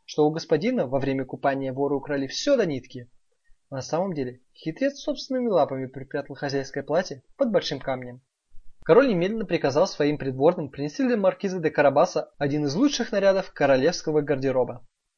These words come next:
Наряд оказался и в пору, и к лицу, а так как маркиз и без того был малый хоть куда – Красивый и статный, то, приодевшись, он, конечно, стал еще лучше,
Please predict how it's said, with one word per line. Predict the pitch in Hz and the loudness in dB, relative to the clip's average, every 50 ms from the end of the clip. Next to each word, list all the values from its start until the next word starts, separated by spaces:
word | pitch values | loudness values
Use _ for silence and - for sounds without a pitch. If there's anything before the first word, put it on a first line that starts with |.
| _ _ _ _ | _ _ _ _
Наряд | 151 156 175 254 294 285 | 0 6 8 8 8 8
оказался | 262 247 233 262 254 247 - 269 | 4 2 4 4 4 4 2 0
и | 269 | -2
в | 240 - - | -2 -4 -4
пору, | - 160 165 170 165 165 - - | 2 4 4 4 4 2 0 -2
и | 240 240 | -4 -4
к | - 196 | -2 -4
лицу, | 180 - - - - - 156 151 - _ - - _ _ _ _ - - | -4 -4 -6 -8 -6 -6 -4 -6 -6 _ -20 -20 _ _ _ _ -10 -6
а | - 160 | -4 0
так | 139 - 160 160 - | 2 2 0 0 0
как | 156 - - | -4 -2 2
маркиз | 175 165 160 - 175 156 | 2 2 4 4 2 2
и | 160 156 | 2 2
без | 156 - | 0 2
того | - 185 220 302 294 | 4 6 6 6 6
был | 214 180 165 | 6 4 4
малый | 156 151 147 147 147 143 | 6 6 6 6 4 2
хоть | - 160 - | 0 -2 0
куда – | - 170 165 170 240 277 - - - - - - _ _ _ _ - | 0 2 4 6 6 4 4 0 -12 -20 -20 -20 _ _ _ _ -2
Красивый | 147 147 143 - - - 220 208 160 135 | -2 -2 0 -2 -2 -2 0 0 0 -2
и | - - - 139 | -4 -6 -12 -12
статный, | - - - 185 208 - - 143 127 - - _ - | -4 0 2 2 2 2 -2 -8 -10 -12 -16 _ -2
то, | 165 156 | -2 0
приодевшись, | 170 170 170 160 151 156 233 240 - - 147 - - - - | 6 8 8 8 8 6 4 4 4 0 -6 -10 -12 -12 -10
он, | - 180 | -8 -6
конечно, | - - 190 233 262 - - 185 | -4 -2 0 0 0 0 -2 -2
стал | - 196 196 185 | 0 2 2 2
еще | 170 - - - 151 135 | 2 0 0 2 2 2
лучше, | 131 131 123 - - - 135 | 0 -2 -6 -8 -10 -12 -14